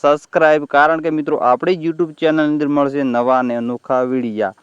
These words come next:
તો હા મિત્રો, ટૂંક જ સમયમાં જે સોશિયલ મીડિયાની અંદર જે સચિન કોળી છે તેના વિશે મિત્રો જે વિરોધનો માહોલ સર્જાઈ રહ્યો છે તેના વિશે મિત્રો જે, અ, ધ્રુવ સોની છે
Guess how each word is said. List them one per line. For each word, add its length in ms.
તો 60
હા 340
મિત્રો, 500
ટૂંક 320
જ 80
સમયમાં 440
જે 160
સોશિયલ 440
મીડિયાની 400
અંદર 280
જે 260
સચિન 460
કોળી 280
છે 140
તેના 260
વિશે 240
મિત્રો 300
જે 120
વિરોધનો 680
માહોલ 380
સર્જાઈ 380
રહ્યો 220
છે 120
તેના 220
વિશે 280
મિત્રો 320
જે, 220
અ, 180
ધ્રુવ 340
સોની 360
છે 320